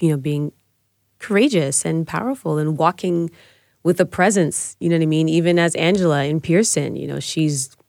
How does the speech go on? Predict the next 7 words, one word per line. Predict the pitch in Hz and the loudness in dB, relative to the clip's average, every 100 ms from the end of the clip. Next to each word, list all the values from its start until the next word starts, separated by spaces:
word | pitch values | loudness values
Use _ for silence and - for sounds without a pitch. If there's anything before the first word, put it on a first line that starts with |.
| _ _ | _ _
this | 151 - | -6 -6
fearless, | - - 180 175 165 156 151 - - - _ _ _ _ _ _ _ | -12 -2 2 2 4 2 2 0 -4 -8 _ _ _ _ _ _ _
you | 160 165 | 0 2
know, | 156 147 143 143 139 - _ _ | 2 2 0 0 -2 -4 _ _
uh, | 147 139 139 139 135 - | -10 -8 -10 -10 -12 -12
woman | 143 151 170 170 156 | -8 -2 2 2 2
who | 151 156 151 147 147 143 | -2 -2 -2 -2 -2 -4